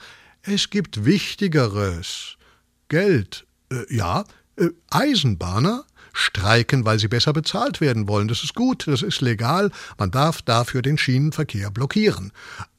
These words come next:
Aber den Straßenverkehr blockieren, nicht wegen Geld, oh, wegen Klima, also aus niederen Beweggründen, pfui Deibel. Diese Klimakleber, die wollen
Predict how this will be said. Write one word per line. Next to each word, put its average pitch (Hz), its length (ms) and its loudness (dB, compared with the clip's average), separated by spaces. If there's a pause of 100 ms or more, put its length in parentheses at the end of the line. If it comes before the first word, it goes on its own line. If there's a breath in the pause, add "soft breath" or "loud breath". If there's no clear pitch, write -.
Aber 95 960 0 (340 loud breath)
den 107 180 6
Straßenverkehr 113 1200 2
blockieren, 98 680 0
nicht 185 280 4
wegen 101 420 4
Geld, 120 640 4
oh, 214 480 4 (240 loud breath)
wegen 123 400 4 (200 loud breath)
Klima, 156 1080 4 (120)
also 135 200 2
aus 143 160 2
niederen 170 400 6
Beweggründen, 131 880 4
pfui 113 320 0
Deibel. 101 380 -6 (680 loud breath)
Diese 131 280 4
Klimakleber, 101 960 -2
die 120 200 0
wollen 175 380 4